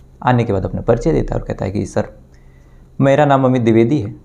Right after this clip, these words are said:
और मैं आर्मी में, इंडियन आर्मी में मेजर हूँ।" अब पुलिस वाले जब ये बात सुनते हैं तो वो भी बड़ा तवज्जो देते हैं, बैठाते हैं, पूछते हैं क्या हुआ।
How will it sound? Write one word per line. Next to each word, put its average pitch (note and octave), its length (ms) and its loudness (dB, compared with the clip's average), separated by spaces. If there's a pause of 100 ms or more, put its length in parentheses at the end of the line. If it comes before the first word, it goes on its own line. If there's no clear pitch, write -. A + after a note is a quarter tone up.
(180)
और A2+ 100 -2
मैं A2 160 -2
आर्मी A2 400 0
में, - 240 -10
इंडियन A#2+ 340 0
आर्मी F#2+ 200 -4
में - 200 -10 (160)
मेजर A#2 360 2
हूँ।" G2+ 160 -12 (1160)
अब C#3+ 140 0
पुलिस G3+ 220 4
वाले G3 160 6
जब F#3 100 4
ये F3+ 80 6
बात E3 180 2
सुनते D3 220 -4
हैं C3+ 100 -4
तो A#2+ 60 -2
वो A#2+ 80 2
भी C#3+ 80 -2
बड़ा D3+ 160 -2
तवज्जो B2 360 0
देते A2 240 -6
हैं, A#2+ 180 -10 (440)
बैठाते G2+ 520 -2
हैं, A#2 180 -12
पूछते G#2+ 240 -8
हैं F#2 100 -10
क्या C3+ 120 -4
हुआ। B2 240 -10